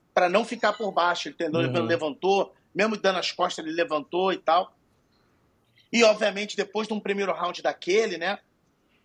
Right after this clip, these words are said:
Speaker 1: é, tendo um adversário mais forte, maior, entendeu? Apesar de ter sido um round, né, que foi lá e cá,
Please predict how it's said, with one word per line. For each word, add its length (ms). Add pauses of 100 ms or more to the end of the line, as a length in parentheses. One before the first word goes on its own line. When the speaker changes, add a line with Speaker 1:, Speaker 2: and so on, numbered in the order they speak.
(300)
Speaker 1:
é, 460 (1400)
tendo 220
um 80
adversário 760
mais 240
forte, 800
maior, 800 (480)
entendeu? 440
Apesar 420
de 60
ter 80
sido 220
um 80
round, 440 (420)
né, 200
que 180
foi 440 (280)
lá 260
e 40
cá, 520